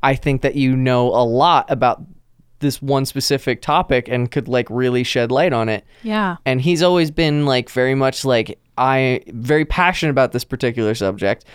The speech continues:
Speaker 1: and wanting to preserve the history of it and, and encourage people to look at it as not a funny thing, but as something that, like, is funny, but also, like, important.
Speaker 2: Mm-hmm.
Speaker 1: Um, and that particular thing is bootleg video games.
Speaker 2: Mm-hmm.
Speaker 1: Um,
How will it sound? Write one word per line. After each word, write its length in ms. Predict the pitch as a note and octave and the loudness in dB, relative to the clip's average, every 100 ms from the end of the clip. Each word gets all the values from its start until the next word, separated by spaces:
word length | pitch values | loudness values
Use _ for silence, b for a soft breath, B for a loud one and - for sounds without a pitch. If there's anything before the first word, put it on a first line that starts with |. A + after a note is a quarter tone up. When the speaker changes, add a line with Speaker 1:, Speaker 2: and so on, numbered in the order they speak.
| B B - | B B -4
Speaker 1:
and 180 | C3 | 0
wanting 260 | C3+ C3+ C3+ | 0 0 0
to 100 | C#3 | -2
preserve 540 | - C3+ A2+ C3 C3 A2+ | -2 -2 0 0 0 -2
the 60 | |
history 600 | A#2+ - E3 - D3 B2 A2+ | -4 -2 -2 0 0 0 0
of 220 | G#2 F#2+ | 0 0
it 200 | F#2+ - | 0 -2
and, 200 | G#2+ A#2+ - | -4 -6 -4
and 140 | B2 | -4
encourage 460 | A#2 - D3 C3+ - | -4 -2 -2 -2 -2
people 280 | C#3+ B2+ A#2 | -4 -4 -4
to 100 | A#2 | -2
look 240 | A#2+ B2+ | -2 -2
at 100 | B2 | -2
it 80 | A2+ | -2
as 160 | A2+ A#2 | -2 -2
not 220 | B2+ A#2+ - | -2 -2 -2
a 100 | A2 | -6
funny 460 | - - D3+ C#3+ | -6 -2 0 0
thing, 340 | C3+ B2 G#2+ G2+ | -2 -4 -2 0
but 120 | G#2+ | 0
as 160 | G#2+ | 0
something 360 | - B2 B2 A#2+ | -2 -4 -4 -2
that, 180 | A2+ - | -2 0
like, 300 | G#2+ G#2 - | 0 -2 -4
is 180 | B2 E3 | -6 -4
funny, 340 | - A3+ D#3+ C3+ | 0 2 2 0
but 180 | C3+ | 0
also, 420 | B2+ B2+ B2 D3 C3 | 0 0 0 0 0
like, 300 | B2 G#2+ - | 0 0 -2
important. 680 | B2+ B2+ - G#2 - C#2+ - _ | -6 -4 -2 -4 -6 -14 -16 _
Speaker 2:
Mm-hmm. 300 | G3 F3 F#3+ A3 B _ C3 | -10 -6 -6 -6 B _ -2
Speaker 1:
Um, 380 | C3 B2 A#2+ - | 0 0 -2 -2
and 160 | C3 C#3+ | -2 0
that 140 | D3+ | 0
particular 380 | F3 F#3+ G3 G3+ | 0 -2 0 0
thing 220 | D3+ C#3+ | 0 0
is 100 | C3+ | -2
bootleg 520 | A2 C#3 D#3 C#3+ C3+ | 0 0 2 2 0
video 320 | B2+ D3 F#2+ | 0 0 0
games. 480 | D#2 A1+ C#2+ - - - | -2 -8 -12 -12 -12 -8
Speaker 2:
Mm-hmm. 560 | F#3+ G#3+ B3+ _ - | -10 -8 -10 _ -2
Speaker 1:
Um, 480 | C3 B2+ A#2 A#2 B2 | 2 2 0 -2 -6